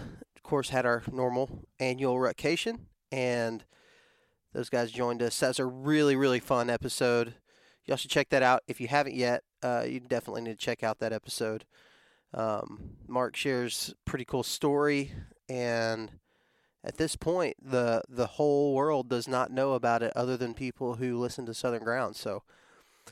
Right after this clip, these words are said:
that was pretty cool. But also, I made a little bit of a mention there in that episode that I had killed a buck on, uh, last Tuesday. We didn't talk a lot about it, um,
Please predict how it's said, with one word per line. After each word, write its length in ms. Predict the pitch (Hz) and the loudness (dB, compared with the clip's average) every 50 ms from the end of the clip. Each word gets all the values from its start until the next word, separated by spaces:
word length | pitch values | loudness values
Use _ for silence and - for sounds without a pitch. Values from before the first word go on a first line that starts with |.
| - _ | -6 _
that 100 | - 143 | 2 2
was 100 | 143 - | 2 2
pretty 200 | - - 139 123 | 0 -2 -4 -2
cool. 320 | - - 139 117 113 - - | 0 0 2 2 2 0 2
But 140 | - 143 - - | 2 0 2 2
also, 420 | - 247 294 - - 175 143 143 - | 2 2 2 4 4 6 6 6 6
I 80 | - 127 | 4 2
made 360 | 139 139 170 196 214 208 170 - | 4 4 4 4 4 2 2 2
a 60 | 139 | 2
little 280 | 135 131 147 175 196 185 | 2 4 4 4 4 4
bit 140 | 170 175 165 | 4 2 2
of 80 | 147 | 2
a 40 | 143 | 0
mention 880 | 139 135 143 151 160 156 - 147 120 120 131 143 - - - - - - - | 2 4 4 4 4 2 2 2 2 2 0 -2 -2 -2 -4 -6 -8 -12 -8
there 460 | 135 131 123 120 117 123 151 165 - _ _ _ _ _ _ _ _ _ _ _ _ _ _ _ - | -2 2 2 4 4 4 2 0 -4 _ _ _ _ _ _ _ _ _ _ _ _ _ _ _ 4
in 180 | 175 202 214 | 4 6 6
that 180 | 196 170 156 147 | 6 6 6 6
episode 460 | 135 - - - - - 123 127 135 | 4 2 0 -2 0 0 0 2 2
that 100 | 139 131 | 2 4
I 80 | 127 131 | 4 2
had 140 | 135 127 | 2 -2
killed 260 | - - 165 156 143 139 | -2 0 0 0 0 0
a 20 | |
buck 380 | 117 127 135 139 135 135 - - - - - _ _ | 2 2 4 4 2 0 -2 -8 -10 -10 -16 _ _
on, 440 | 135 127 123 123 120 120 117 113 117 | -2 0 2 2 2 2 0 0 0
uh, 540 | 117 113 113 113 113 113 110 110 101 - - - _ _ | 0 0 2 2 2 0 0 -2 -4 -6 -10 -16 _ _
last 440 | - 127 131 123 123 127 - - - | -4 0 2 2 2 0 -2 -4 -2
Tuesday. 520 | - 233 247 220 - - 120 85 - - _ _ _ _ _ _ _ _ _ _ _ _ _ - - _ _ _ _ _ _ _ _ - - | -2 -2 -2 -2 -2 -2 -2 -2 -2 -8 _ _ _ _ _ _ _ _ _ _ _ _ _ -20 -20 _ _ _ _ _ _ _ _ -10 -2
We 80 | - 170 | 0 4
didn't 240 | 143 180 - 156 190 | 4 4 4 4 2
talk 240 | 139 165 175 156 - | 4 4 4 4 4
a 60 | 160 | 4
lot 220 | 139 135 135 135 | 6 6 4 4
about 280 | 123 120 120 117 117 127 | 4 4 4 4 4 4
it, 140 | 139 - - - - - - - - _ - | 2 0 -2 -4 -2 -2 -2 -4 -4 _ 2
um, 760 | 147 143 135 131 127 120 117 113 - - - - - - | 4 4 4 4 2 0 -2 -4 -4 -2 -2 -2 -4 -6